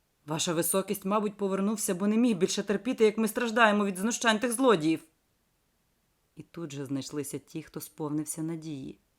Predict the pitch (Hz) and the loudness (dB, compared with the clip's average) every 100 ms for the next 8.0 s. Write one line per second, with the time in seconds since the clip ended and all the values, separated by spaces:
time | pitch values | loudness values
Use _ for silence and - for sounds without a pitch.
0 | _ _ _ _ _ _ - 226 220 262 | _ _ _ _ _ _ -8 -2 0 2
1 | 269 285 226 180 - 160 _ - 160 175 | 4 2 2 -2 -6 -12 _ -6 -4 -2
2 | 185 190 190 196 190 185 196 - 175 190 | 2 4 4 4 6 4 4 -2 -2 2
3 | 190 196 190 269 302 247 220 233 214 208 | 4 4 2 0 2 2 2 4 4 2
4 | 175 196 233 175 156 - _ _ _ _ | 0 0 2 4 2 -2 _ _ _ _
5 | - 160 185 180 214 220 226 220 330 277 | -8 0 2 4 4 4 0 4 4 4
6 | - _ _ _ _ - - 190 233 220 | -2 _ _ _ _ -2 0 4 4 6
7 | 320 294 240 214 233 302 320 185 - | 8 8 8 4 2 4 6 4 0